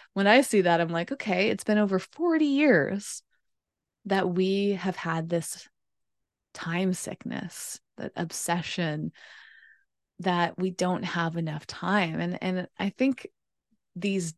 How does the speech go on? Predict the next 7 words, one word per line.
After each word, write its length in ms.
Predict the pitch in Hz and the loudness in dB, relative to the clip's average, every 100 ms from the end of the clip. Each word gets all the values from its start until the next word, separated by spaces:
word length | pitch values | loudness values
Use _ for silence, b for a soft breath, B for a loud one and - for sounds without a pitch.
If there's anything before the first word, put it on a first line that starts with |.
| - | 2
dates, 440 | 185 233 - - | 4 4 2 -2
this 200 | 175 - | -4 -4
historical 680 | - 175 - 185 190 196 175 | -4 -4 -2 2 2 2 0
context 760 | - 160 180 208 - - - 165 | 0 -2 2 0 0 -6 -8 -10
is 140 | 165 | -6
really 220 | 170 160 | -4 -4
helpful 800 | 160 190 254 - - 160 160 160 | -4 0 0 0 0 2 2 0